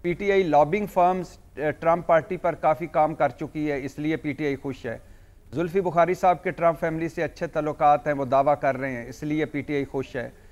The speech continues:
अ, इमरान खान का कज़न ट्रंप फैमिली से मुसलसल राब्ते में हैं और एक मुलाकात भी कर चुके हैं, इसलिए खुश हैं।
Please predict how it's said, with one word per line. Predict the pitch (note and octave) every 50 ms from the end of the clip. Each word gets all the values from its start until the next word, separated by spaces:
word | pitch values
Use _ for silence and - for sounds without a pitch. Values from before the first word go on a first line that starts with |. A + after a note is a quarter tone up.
| - - - - _ - -
अ, | - C#3 C#3 C#3 C#3 A#2+ C3+
इमरान | D3 D3+ D3+ D3+ D#3+ E3
खान | - - F3+ E3+ E3
का | E3 - F3+ E3 D#3+ D#3
कज़न | D3 - - D#3 D3 D3 F3 E3+ D#3+
ट्रंप | - - D#3 D#3 D#3+ D#3 -
फैमिली | - D#3+ D3+ D#3 D#3 D#3+ D3
से | - E3+
मुसलसल | D3+ C#3+ - - E3+ E3 D#3 - F3+ E3
राब्ते | C3+ C3+ C3 B2+ - - - E3+
में | D#3+ D#3+ E3 D#3+
हैं | D3+ D3+ D#3 D3+ D3+ C#3 -
और | - C3 C3+ C3+ C3+
एक | C#3+ C3+ -
मुलाकात | C3+ C3 C3+ C3+ - C3+ C3 C#3 C3 C#3
भी | D#3 D3+
कर | - D#3 C#3
चुके | B2 - C#3+ B2 - C#3+
हैं, | C3+ B2+
इसलिए | A#2+ - - C#3 C#3+ D3+ D3
खुश | C#3+ - D3 C3 - -
हैं। | C3 B2 B2